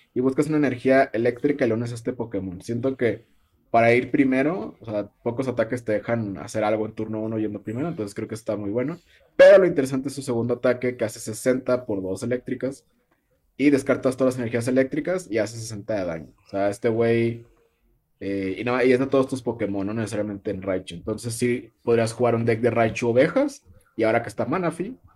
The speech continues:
puedes proteger bien tu banco. Y sí ve-, sí veo, o sea, es muy similar a cosas como el Rayquaza o el Voltoon, pero pues este güey es básico, entonces pu-, puede hacer un buen putazote.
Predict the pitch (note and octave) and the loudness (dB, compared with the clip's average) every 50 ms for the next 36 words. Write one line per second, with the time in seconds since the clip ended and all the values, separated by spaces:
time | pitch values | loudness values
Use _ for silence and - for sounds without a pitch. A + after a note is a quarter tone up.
0 | _ _ _ _ _ _ _ _ _ - - A2+ G#2 - - - G2 F2+ - G2 | _ _ _ _ _ _ _ _ _ -4 -4 -4 -2 -4 -6 -8 -8 -6 -4 -4
1 | F#2 F#2+ F#2 F2 F2+ - F#2+ F2+ E2 E2 - _ _ _ _ _ - F2+ F#2+ F#2+ | -4 -4 -4 -6 -6 -10 -10 -10 -10 -12 -14 _ _ _ _ _ -12 -12 -12 -8
2 | - A#2 A2+ A#2 A#2 A#2+ A#2 A#2+ - - - A#2+ B2 B2 A#2+ A#2+ A#2+ A#2+ B2 B2 | -4 0 2 4 4 4 4 2 0 -2 -2 -2 0 4 6 6 6 6 4 0
3 | A#2+ - _ _ _ _ _ - - C#3 B2+ G#2+ - - - - _ _ _ _ | -4 -8 _ _ _ _ _ 2 4 6 6 4 2 -4 -18 -20 _ _ _ _
4 | _ - C3+ C#3+ E3 F3 F3 F3 E3+ D3 C3+ C3 C3 C#3 C#3 - D3 D#3 D#3+ D3 | _ 4 6 6 6 4 0 0 2 2 6 6 6 6 6 4 2 0 0 -2
5 | - - B2+ B2 A2+ G#2+ G2+ G2 G2+ G#2 G2+ G2+ - A#2+ B2 B2 - D3 C3+ A#2+ | 0 0 0 0 0 -2 -2 0 0 0 0 0 2 0 0 2 2 2 2 2
6 | A2 G#2+ A2 A#2+ B2 C3 C3 - F#3+ G#3 B3+ - _ _ _ _ _ _ _ _ | 2 2 2 2 2 2 2 0 -2 -2 -2 -6 _ _ _ _ _ _ _ _
7 | - - - _ _ _ _ _ - C3 C#3 C#3 C3+ C3+ - - C3+ C3+ - - | -20 -20 -20 _ _ _ _ _ 6 8 10 10 8 8 4 0 -2 0 4 6
8 | D#3 D#3+ D3+ D3 C#3 C3+ D3 E3 E3+ D3+ C#3 - A#2 G#2 G2 F#2+ - A2+ A#2 A#2 | 8 8 10 8 8 6 4 2 2 0 0 0 0 -2 -2 -2 -4 -6 -4 -2
9 | B2+ B2+ B2 - - _ - A2+ G2+ - _ - A#2 A#2 B2 B2+ B2+ A#2+ A2 G#2 | -4 -4 -4 -6 -12 _ -8 -8 -8 -6 _ -4 0 2 4 6 6 4 4 2
10 | G2 F#2+ F2+ F2+ F2+ F2+ G#2+ - A#2 A2 A2 A2 G#2+ A2 A2 A2 A2 - A#2 A2+ | 0 -2 -4 -4 -8 -10 -8 -8 -8 -6 -6 -8 -6 -8 -8 -8 -8 -10 -12 -10
11 | - G#2 - G#2 G2+ - B2+ A#2+ | -10 -10 -10 -12 -16 -16 -18 -20